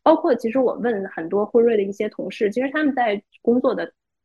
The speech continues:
当中不是那么就是说频繁的要去 check 这个手机啊，我刷会儿抖音或者我 check 朋友圈谁给我点赞了。其实大家还是要拿出这种专注的注意力再去做，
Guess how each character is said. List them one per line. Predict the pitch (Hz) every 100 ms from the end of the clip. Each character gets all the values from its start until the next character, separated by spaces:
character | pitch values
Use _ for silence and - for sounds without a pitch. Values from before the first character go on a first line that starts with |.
| _ _ _
当 | 220 220
中 | 233 233
不 | 160 185
是 | 285
那 | 269
么 | 190
就 | - 190
是 | 185
说 | 202
频 | 202 - 190 254
繁 | 165 156
的 |
要 | 185 196
去 | 202 202
check | - 247 196
这 | 190
个 | 190
手 | - 175
机 | 233 214
啊， | 208 185
我 | 185
刷 | - 208
会 | 220
儿 |
抖 | 208 165
音 | 190 208 240
或 | 202
者 | 185
我 |
check | 180 220 196
朋 | -
友 | 208
圈 | 202 214 220
谁 | 202
给 | 214
我 | 220
点 | 214 165
赞 | - 240 185
了。 | 165 - -
其 | -
实 | 277
大 | 277 254
家 | 262 269
还 | 214
是 | 262
要 | 240
拿 | 196 170
出 | - 214
这 | 226
种 | 175
专 | 180 254 359
注 | 302
的 | 180
注 | 180 165
意 |
力 | - 165
再 | 165 165
去 | -
做， | - 190 156